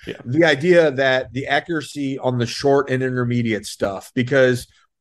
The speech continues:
Speaker 2: there are passes that he's completing. The numbers that you just rattled off, not bad, right? Eleven of sixteen, you hear that and think that's pretty good, but what was it, one hundred forty-one yards? Like,
Speaker 1: Yeah.
Speaker 2: those are, those are Garoppolo-esque numbers,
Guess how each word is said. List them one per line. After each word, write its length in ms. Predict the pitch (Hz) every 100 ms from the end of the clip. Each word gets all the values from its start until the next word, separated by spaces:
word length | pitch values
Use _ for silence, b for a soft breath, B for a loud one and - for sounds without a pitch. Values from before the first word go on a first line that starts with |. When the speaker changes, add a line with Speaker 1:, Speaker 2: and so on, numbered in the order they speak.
| -
Speaker 2:
there 140 | 151
are 100 | 202
passes 540 | 160 165 165 165 160 143
that 160 | 139
he's 240 | 120 185 -
completing. 640 | 170 131 233 269 120 82 -
The 100 | 131
numbers 300 | 151 185 180
that 100 | 139
you 140 | 143
just 140 | 170 131
rattled 320 | 156 151 143
off, 240 | 196 175
not 180 | 180 214
bad, 300 | 147 233 147
right? 160 | 135 180
Eleven 280 | 143 180 185
of 120 | 139
sixteen, 420 | 185 - 202 196
you 80 | 147
hear 180 | 170 214
that 300 | 160 147 - _ _ -
and 100 | 135
think 220 | 185 185
that's 220 | 170 160
pretty 240 | - 165 135
good, 260 | 202 165
but 160 | 131 139
what 140 | 156
was 100 | 160
it, 80 | 135
one 180 | 135 160
hundred 220 | 165 143
forty-one 460 | 165 165 160 160 156
yards? 320 | 147 175 160
Like, 200 | 147 - _
Speaker 1:
Yeah. 220 | 127 107
Speaker 2:
those 200 | 110 220 220
are, 240 | 180 127 _
those 160 | - 208
are 40 | 208
Garoppolo-esque 800 | 156 160 175 175 156 156 143 -
numbers, 580 | 175 208 156 151 -